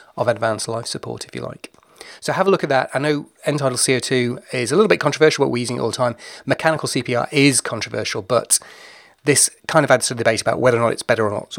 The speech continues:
or it's worse. It's certainly not worse by the looks of things, and it could be potentially slightly better for your staff.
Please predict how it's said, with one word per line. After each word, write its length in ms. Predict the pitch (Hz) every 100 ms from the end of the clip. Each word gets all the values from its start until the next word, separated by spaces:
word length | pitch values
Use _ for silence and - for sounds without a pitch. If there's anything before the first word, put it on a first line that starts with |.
| -
or 60 |
it's 100 | 110
worse. 180 | 135 113
It's 120 | -
certainly 240 | - 226 127
not 120 | -
worse 340 | 139 117 131
by 100 | -
the 60 | 113
looks 160 | 120 -
of 20 |
things, 240 | 175 196 - - - _
and 480 | 156 143 139 139 - -
it 200 | 143 -
could 140 | 127
be 80 | 127
potentially 680 | 110 113 - 110 - 117 -
slightly 260 | - - -
better 160 | -
for 140 | - -
your 100 | -
staff. 540 | - 151 151 -